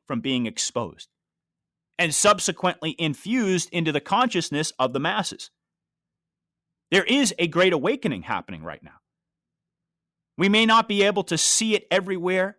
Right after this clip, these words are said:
at every moment, but we also have to remember that the awakening begins internally within the soul.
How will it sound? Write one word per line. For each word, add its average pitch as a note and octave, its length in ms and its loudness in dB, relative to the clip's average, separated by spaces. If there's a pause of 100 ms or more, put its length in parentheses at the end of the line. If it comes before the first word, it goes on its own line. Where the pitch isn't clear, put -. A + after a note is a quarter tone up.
(100)
at B2+ 160 -6
every E3 260 2
moment, F3 400 0 (800)
but D#3+ 80 2
we F#3 120 4
also A3 300 4
have F#3 240 2
to E3 80 -4
remember E3 420 0
that D#3+ 200 0
the E3 100 0
awakening G#3 800 -2 (320)
begins D#3 640 -4 (160)
internally E3 560 -4
within C3 320 -2
the B2 40 -4
soul. G#2 360 -4